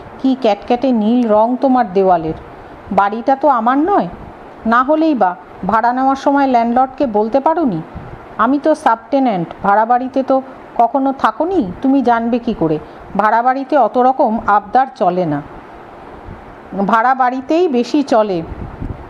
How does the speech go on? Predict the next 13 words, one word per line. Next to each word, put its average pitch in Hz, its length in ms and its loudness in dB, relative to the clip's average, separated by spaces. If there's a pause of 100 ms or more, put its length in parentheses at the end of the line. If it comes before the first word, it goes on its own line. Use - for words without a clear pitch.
(280)
কে 254 180 2
বলেছে 240 460 0
ভাড়া 208 260 2
বাড়িতে 233 360 0
থাকিনি? 247 460 0 (340)
আমাদের 226 420 2
বাড়িটা 240 400 0
তো 302 120 -2
কেনা 247 300 0
হয়েছে 285 340 2
মোটে 262 300 2
ন 208 240 4
বছর। 202 360 -2